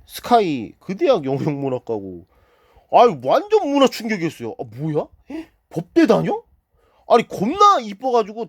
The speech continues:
되게 잘 꾸몄어요. 와, 근데 법대를 다니더라고. 그것도 좋은 대학. 나 깜짝 놀랐어.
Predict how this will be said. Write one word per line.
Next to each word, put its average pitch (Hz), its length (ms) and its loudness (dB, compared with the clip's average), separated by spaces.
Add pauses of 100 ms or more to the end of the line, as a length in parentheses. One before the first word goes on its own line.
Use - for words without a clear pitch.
(100)
되게 339 180 -14
잘 185 200 -4
꾸몄어요. 208 760 -2 (680)
와, 180 260 6
근데 285 300 -2
법대를 480 580 2
다니더라고. 240 840 0 (640)
그것도 294 240 -8
좋은 254 320 -2
대학. 170 340 0
나 208 80 -6
깜짝 427 440 -2
놀랐어. 285 500 -2